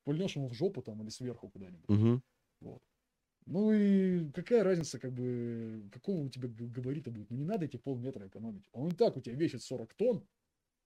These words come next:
Speaker 1: И так, если мост не выдержит, понимаешь, если мост не выдержит шестьдесят тонн, он, скорее всего, и сорок тонн не выдержит.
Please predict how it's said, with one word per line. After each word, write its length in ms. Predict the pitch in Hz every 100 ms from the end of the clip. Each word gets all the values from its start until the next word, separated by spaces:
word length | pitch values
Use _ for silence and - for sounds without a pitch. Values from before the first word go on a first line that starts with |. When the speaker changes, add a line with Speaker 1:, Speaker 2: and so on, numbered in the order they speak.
| -
Speaker 1:
И 120 | 139
так, 240 | 135 151 147
если 260 | 147 -
мост 260 | 147 175 -
не 120 | 147
выдержит, 420 | 175 156 143 117
понимаешь, 240 | - 226 156
если 160 | 156
мост 200 | 190 190
не 60 | 165
выдержит 280 | 185 151 139
шестьдесят 360 | 175 - 254
тонн, 160 | 147 123
он, 40 |
скорее 220 | 117 170 160
всего, 140 | 156
и 40 |
сорок 260 | - 135 113 -
тонн 140 | 196
не 60 | 196
выдержит. 320 | 196 -